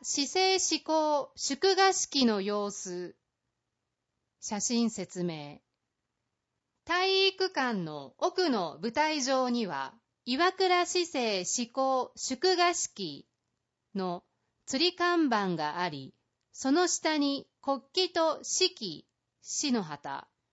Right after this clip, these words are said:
市旗が下げられています。手前から奥に向かって長いテーブルがいく列か並んでいて、テーブルを挟み、たくさんの人で埋め尽くされています。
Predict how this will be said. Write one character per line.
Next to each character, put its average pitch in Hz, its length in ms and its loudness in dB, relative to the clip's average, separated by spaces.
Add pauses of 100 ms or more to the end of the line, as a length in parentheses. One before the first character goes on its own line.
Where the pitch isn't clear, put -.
(240)
市 - 220 -2
旗 359 220 0
が 170 340 0
下 220 220 -6
げ 311 160 2
ら 320 120 2
れ 277 140 0
て 160 160 -6
い 143 140 -8
ま 135 240 -10
す。 - 280 -20 (1200)
手 277 120 2
前 370 280 4
か 330 180 0
ら 302 360 2
奥 370 260 4
に 285 140 8
向 190 140 2
か 185 160 -2
っ - 60 -12 (120)
て 165 280 -10 (380)
長 269 320 2
い 339 100 0
テ 277 300 -2
ー 262 40 -4
ブ 254 120 -2
ル 240 140 -2
が 208 340 -4 (180)
い 339 140 -2
く 359 160 2
列 302 240 -2
か 165 300 -4
並 226 400 0
ん 214 40 2
で 196 140 -2
い 185 100 -8
て、 165 380 -10 (500)
テ 359 260 2
ー - 20 2
ブ 349 140 4
ル 330 200 2
を 320 80 2
挟 240 340 -2
み、 175 280 -2 (260)
た 247 160 -4
く 359 100 0
さ 370 240 4
ん 302 120 6
の 233 100 2
人 214 300 -6
で 143 280 -10 (220)
埋 226 80 2
め 320 160 4
尽 - 140 -10
く 320 140 0
さ 302 180 2
れ 240 100 2
て 175 160 -6
い 147 140 -4
ま 135 220 -8
す。 - 300 -20